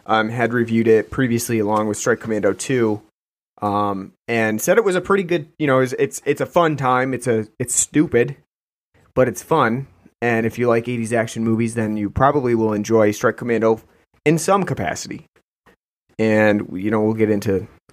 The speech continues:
what kind of capacity you might enjoy it in, um, in just a little bit. So that's a little background on Strike Commando. Did you know that? Did you know any of that background?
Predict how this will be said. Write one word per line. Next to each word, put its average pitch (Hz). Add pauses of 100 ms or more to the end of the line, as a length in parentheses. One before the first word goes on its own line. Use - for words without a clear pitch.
(300)
what 107
kind 101
of 98
capacity 101
you 95
might 85
enjoy 90
it -
in, 82 (560)
um, 78 (260)
in 104
just -
a 113
little 107
bit. 202 (880)
So 156
that's 214
a 240
little 160
background 127
on 117
Strike 123
Commando. 127
Did 127
you 131
know 151
that? 175 (120)
Did 131
you 123
know 131
any 139
of 139
that 139
background? 160